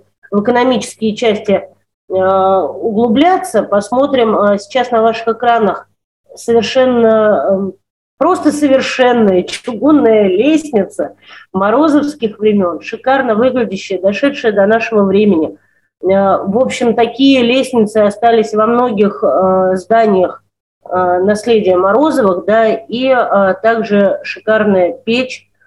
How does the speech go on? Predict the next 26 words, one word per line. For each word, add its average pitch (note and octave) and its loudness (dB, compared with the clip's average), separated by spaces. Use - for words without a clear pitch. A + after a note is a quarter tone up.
э, F3+ -2
которая G3+ 2
до B3+ 2
сих A3+ -6
пор C#4+ -2
также G#3+ 0
находится G#3 0
в - 2
этом B3 0
здании. G3+ 0
Так G3 -8
вот, D4 -2
э, G#3 2
вернёмся C4 0
к - -10
архитектору. G#3 -6
Создал C#4 0
это B3+ 0
здание A#3 2
архитектор G#3 -2
Александр B3+ 0
Каминский, G3 0
Каминский A#3+ 0
Александр A3+ -2
Степанович. F3 -4
А, G3+ 0